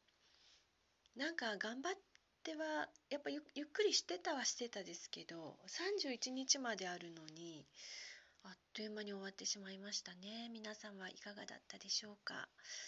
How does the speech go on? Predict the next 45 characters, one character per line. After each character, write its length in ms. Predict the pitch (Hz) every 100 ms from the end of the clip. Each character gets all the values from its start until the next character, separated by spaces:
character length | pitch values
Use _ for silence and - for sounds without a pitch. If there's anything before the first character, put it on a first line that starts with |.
| - - - - 208
え 40 |
ー 360 | 202 202 196 196
っ 40 | -
と 80 | 185
で 120 | 180
す 200 | - 190
ね、 480 | 190 190 185 175 - - -
新 240 | - 214
学 180 | 208 202
期 120 | -
も 120 | 185 180
ね、 320 | 202 233 226 - - -
あ 60 | 180
の、 340 | - - -
そ 140 | -
ろ 80 | 180
そ 140 | 175 -
ろ 60 |
始 260 | 208 185 190
ま 140 | 185
る 280 | 185 175 - - -
と 80 | 180
思 240 | 180 175
い 80 | 175
ま 140 | 185
す 120 | - -
し、 280 | - - - - - - - - - - -
あ 40 | 170
の、 360 | 156 156 - - -
皆 180 | 175 185
様 260 | 170 160
も 160 | 151 139
生 200 | - 190
活 540 | 175 175 170 170 165 - - 175
が 120 | 175
ね、 120 | 196
何 200 | 190 175
か 120 | 170
ち 80 | -
ょ 40 |
っ 40 | 165
と 160 | -
変 180 | 175 175
化 140 | 170 151
が 200 | 170